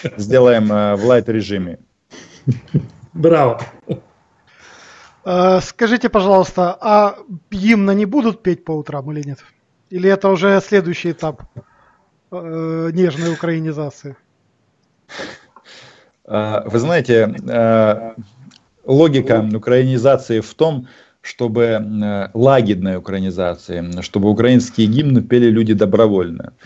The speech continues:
Speaker 2: Я вам хочу сказать, что вот в Москве, э,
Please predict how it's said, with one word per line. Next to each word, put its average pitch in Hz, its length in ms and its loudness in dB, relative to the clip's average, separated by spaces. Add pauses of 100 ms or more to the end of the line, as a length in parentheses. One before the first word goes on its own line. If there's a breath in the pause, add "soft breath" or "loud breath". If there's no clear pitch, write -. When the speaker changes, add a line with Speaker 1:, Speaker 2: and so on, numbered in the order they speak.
(240 loud breath)
Speaker 2:
Я 135 160 4
вам 143 100 -2
хочу 127 220 -8
сказать, 139 340 2
что 117 220 -4
вот 113 160 -2
в 113 40 -8
Москве, 147 520 -2 (340 loud breath)
э, 104 400 -2